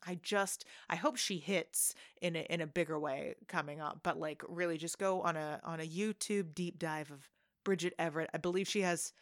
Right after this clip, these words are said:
uh, Bridget Everett and the Tender Mercies is, like, the name of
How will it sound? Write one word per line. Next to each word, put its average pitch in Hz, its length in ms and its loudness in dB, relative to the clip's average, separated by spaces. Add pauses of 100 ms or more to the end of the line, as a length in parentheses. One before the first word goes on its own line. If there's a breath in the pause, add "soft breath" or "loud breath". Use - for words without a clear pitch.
(440 soft breath)
uh, 160 160 0
Bridget 190 360 2
Everett 165 260 2
and 165 100 0
the 160 60 -2
Tender 160 340 -2
Mercies 160 680 -2
is, 151 120 -4
like, 151 220 -2
the 175 160 -2
name 156 340 -2
of 147 220 -6